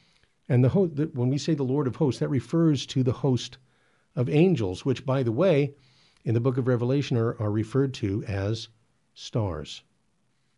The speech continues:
So there's the, uh, yet another connection there. And then we see the properties of faith. You know, it's impossible, I think, not to admire the, uh, the strong and living faith of the three Magi.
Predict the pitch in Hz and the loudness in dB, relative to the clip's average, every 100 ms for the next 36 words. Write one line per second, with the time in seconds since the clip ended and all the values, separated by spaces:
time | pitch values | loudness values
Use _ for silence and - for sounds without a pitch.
0 | _ - 104 92 85 98 104 110 104 95 | _ -6 -4 -4 -4 -4 -4 -6 -6 -4
1 | 92 92 92 87 104 90 - 95 85 87 | -2 -2 -4 -6 -4 -4 -4 -6 -4 -6
2 | 73 _ _ _ _ _ _ _ _ _ | -8 _ _ _ _ _ _ _ _ _
3 | - 147 165 160 147 190 165 135 - 185 | 0 6 8 8 4 0 0 0 -2 0
4 | 190 156 107 90 - - _ _ _ _ | 2 0 -2 -6 -10 -14 _ _ _ _
5 | _ - 101 - 95 80 - _ _ _ | _ -6 -6 -2 -4 -4 -12 _ _ _
6 | _ - 139 170 175 196 165 - 131 139 | _ 2 4 6 6 4 4 4 4 4
7 | - 98 104 104 - 101 127 120 120 123 | 0 -2 0 -2 -2 -2 2 2 0 -2
8 | 120 107 101 101 104 92 82 _ _ _ | 0 2 2 2 2 0 -2 _ _ _
9 | _ - 110 95 92 120 104 - - 113 | _ -4 -2 0 0 -2 -6 -6 0 4
10 | 107 107 95 104 117 104 92 117 95 95 | 4 2 -2 2 2 0 -2 -2 -2 -4
11 | 117 92 95 - 107 95 117 170 98 82 | -4 -4 -4 -4 -2 2 2 2 0 -4